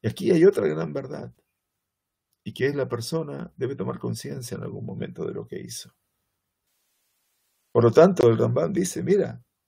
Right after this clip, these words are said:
es importante que nosotros tomemos conciencia de lo que hemos hecho. Y entonces cita aquí al profeta,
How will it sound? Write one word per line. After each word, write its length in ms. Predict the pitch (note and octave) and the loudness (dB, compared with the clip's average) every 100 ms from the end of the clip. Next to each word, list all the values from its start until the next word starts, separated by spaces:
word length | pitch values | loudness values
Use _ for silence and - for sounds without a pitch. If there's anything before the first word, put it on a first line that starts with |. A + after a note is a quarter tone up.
| _ _ _ _ _ | _ _ _ _ _
es 180 | - B2 | -8 -6
importante 840 | F3 - - - A3+ G3 - - _ _ _ _ _ _ _ _ _ _ | -6 -6 -8 -8 -8 -10 -14 -16 _ _ _ _ _ _ _ _ _ _
que 120 | A2 | -2
nosotros 760 | A2 A2+ E3 E3 - F#3+ - - _ _ _ _ | -2 0 -2 -4 -8 -12 -12 -20 _ _ _ _
tomemos 400 | A2+ B2 E3 C#3+ | -2 0 -2 -4
conciencia 580 | A#2+ A#2+ C#3+ D3 B2+ C3+ | -6 -6 -6 -10 -10 -8
de 100 | B2+ | -6
lo 120 | A#2+ | -8
que 120 | - | -8
hemos 260 | A#2 A#2 B2 | -8 -8 -10
hecho. 280 | A#2 - - _ _ _ _ _ _ - _ _ _ _ _ _ _ _ | -14 -18 -20 _ _ _ _ _ _ -20 _ _ _ _ _ _ _ _
Y 100 | A#2+ | -4
entonces 340 | A#2 F3+ F3 | -4 -2 -4
cita 380 | - F#3+ F3+ C#3 | -2 -4 -4 -4
aquí 420 | B2+ A#2 F#3 E3+ - _ _ _ _ _ _ _ _ _ _ | -4 -6 -10 -10 -14 _ _ _ _ _ _ _ _ _ _
al 160 | C3 B2 | -6 -4
profeta, 640 | A#2+ A#2 F#3 F#3 A2+ - | -2 0 0 0 -6 -8